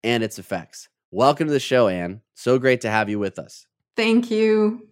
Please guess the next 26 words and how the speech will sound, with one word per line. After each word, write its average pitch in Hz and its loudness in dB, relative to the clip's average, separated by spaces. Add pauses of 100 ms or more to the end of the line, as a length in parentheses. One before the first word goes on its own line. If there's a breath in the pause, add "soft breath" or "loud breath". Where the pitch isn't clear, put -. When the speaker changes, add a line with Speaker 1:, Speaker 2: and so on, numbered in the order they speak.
Speaker 1:
One 127 6
of 135 4
the 117 4
biggest 117 2
myths 107 0
that 95 2
I 98 -2
think 104 -2
a 104 0
lot 87 0
of 104 -2
people 92 -2
have 92 2
around 92 0
reading 87 -4
body 127 6
language 90 -2 (280 soft breath)
is 113 0
really 170 8
just 117 0
focusing 113 2
on 98 0
the 95 2
body 98 2
language 87 -4
itself 87 0